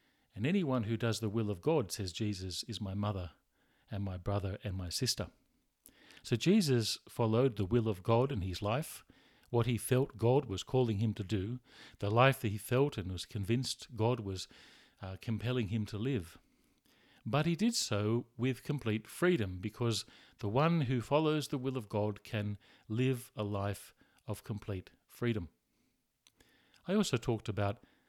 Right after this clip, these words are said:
uh, the voice to Parliament last week. Christians must vote in many issues in their life if they live in a democratic society.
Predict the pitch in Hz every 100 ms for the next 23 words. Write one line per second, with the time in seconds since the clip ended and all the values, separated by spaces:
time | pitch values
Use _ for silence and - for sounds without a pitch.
0 | _ _ _ 113 107 101 95 107 131 -
1 | - - _ _ _ - 113 170 156 120
2 | 87 - - _ _ _ 113 104 95 -
3 | 104 113 - _ _ _ _ _ _ -
4 | 175 - 110 95 113 104 98 120 147 117
5 | 95 123 151 127 123 - 135 208 214 -
6 | - _ _ _ _ _ 117 104 107 104
7 | 113 196 - - 98 101 113 117 95 85
8 | 113 107 - 107 104 - 104 110 98 139
9 | 170